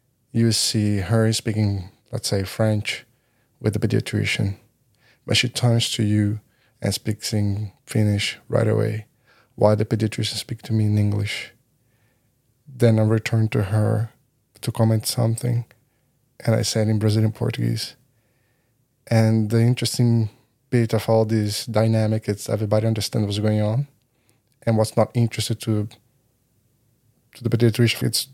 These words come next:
just family business. Everything works perfectly. It's so, so beautiful to watch her interacting and absorbing these experiences and being able to participate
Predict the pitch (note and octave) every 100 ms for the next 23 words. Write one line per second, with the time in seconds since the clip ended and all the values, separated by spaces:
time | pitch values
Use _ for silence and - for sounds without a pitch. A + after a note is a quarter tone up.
0 | _ C#3 B2+ - A2+ A2+ A2 A#2 A2+ A2
1 | - - _ _ _ _ _ - A2+ A2
2 | A#2 - B2 A#2+ A#2+ A#2+ A2+ _ _ _
3 | - B2 B2+ - - - B2+ C3 - -
4 | A2 A2 A2+ - - - - - A#2 A#2
5 | A#2 A#2 - _ _ _ - B2 A#2 C3
6 | C3+ A2+ A2 G#2+ - - G#2+ G#2+ G2+ -
7 | _ _ _ _ _ _ _ - C3+ A2
8 | G2+ G2+ G2+ - G#2 G2+ G2+ G2+ - G2+
9 | F#2+ A2 F#2 G2+ G#2+ - - G#2 G#2+ G#2+
10 | A2+ A2 - - _ _ _ _ _ B2
11 | A2 A2 C#3 E3 E3+ F3+ - A3 G#3 F#3+
12 | - G#3+ E3+ - - -